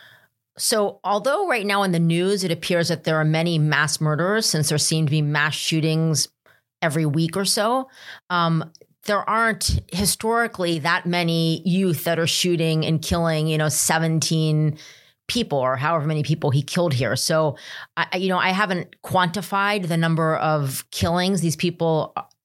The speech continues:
these people are looking at. I mean, you know, he is, he's almost certainly the worst of the worst.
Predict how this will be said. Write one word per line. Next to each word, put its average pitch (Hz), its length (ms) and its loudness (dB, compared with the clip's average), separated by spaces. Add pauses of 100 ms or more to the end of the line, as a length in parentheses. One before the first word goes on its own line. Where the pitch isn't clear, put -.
(120)
these 165 120 2
people 170 240 -2
are 156 40 0
looking 175 320 0
at. 156 120 2
I 156 60 2
mean, 156 360 2 (360)
you 180 80 -2
know, 170 120 2
he 185 400 0
is, 160 520 0 (640)
he's 180 320 -2
almost 180 340 0
certainly 170 520 0
the 156 120 0
worst 156 440 0
of 135 100 -2
the 160 80 0
worst. 170 600 -2